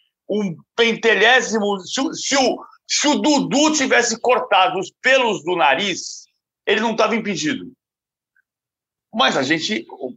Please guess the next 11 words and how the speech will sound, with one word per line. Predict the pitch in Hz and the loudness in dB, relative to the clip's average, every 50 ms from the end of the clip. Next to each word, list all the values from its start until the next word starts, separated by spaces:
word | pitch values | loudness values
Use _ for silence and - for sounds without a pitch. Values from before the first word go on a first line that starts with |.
| _ - 175 - - | _ -20 -20 -18 -10
o, | - - - - - 143 127 - | -8 -8 -8 -8 -12 -14 -10 -4
tá | - 151 135 | -2 -2 0
trabalhando | 131 143 160 147 165 160 160 165 180 190 | 0 0 0 2 2 2 2 2 0 0
com | 175 214 | 0 0
a | 214 | 2
linha | 226 233 233 247 262 254 - _ _ _ | 2 2 2 2 2 2 0 _ _ _
mais | - 180 196 226 220 - | -2 0 0 0 0 -2
fina, | - 208 202 202 208 233 233 226 _ - | -4 -4 -2 0 0 -2 -2 -4 _ -4
como | - 226 233 | -2 0 0
é | 240 | 0
praxe. | 226 226 233 240 233 - - | 0 2 2 2 2 0 -2